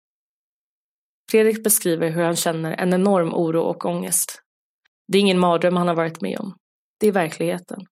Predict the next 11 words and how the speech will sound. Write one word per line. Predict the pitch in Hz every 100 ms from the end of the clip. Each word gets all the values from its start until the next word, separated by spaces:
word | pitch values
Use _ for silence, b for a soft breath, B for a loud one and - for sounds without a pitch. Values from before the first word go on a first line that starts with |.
| _ _ _ _ _ _ _ _ _ -
Han | 202 196
beskriver | 202 196 175
skytten | 175 190 - - 165
som | 160 165
en | 165 175
ljushyad | 214 185 - 202 190
man, | 170 165 170 180 - _ - -
trettio | 190 - - 180 170
till | 175 180 175
fyrtio | 202 - 175
år, | 170 160 190